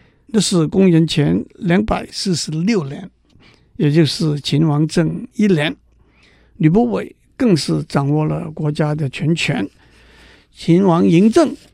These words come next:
甚至尊称吕不韦为仲父，那就是叔父的意思。吕不韦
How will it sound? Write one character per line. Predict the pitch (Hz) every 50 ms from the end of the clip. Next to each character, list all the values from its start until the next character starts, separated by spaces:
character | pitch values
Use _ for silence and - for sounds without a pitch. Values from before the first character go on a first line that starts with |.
| _ _
甚 | _ - - 185 170 156
至 | 151 156 170 165 160 160
尊 | - - 190 185 180
称 | - 180 185 175 175 185 190 196 -
吕 | - 175 160 151
不 | 151 170 190 196 196
韦 | 190 - - -
为 | - 220 160 165
仲 | 185 - 262 240 214 151
父， | - - 226 - - _ _ _ _ _ _ _
那 | - 160
就 | 151 151 147
是 | 135 - - 175 160 165 170 160
叔 | 147 - - - 160
父 | 160 156 202 202 165
的 | 147 151 160
意 | 165 190 196 175
思。 | 127 - - - - _ _ _ _ _ _ _ _ _ _ _ _ _ _ _ _
吕 | - 190
不 | 196 233 285 285 233
韦 | 190 165 139 - - -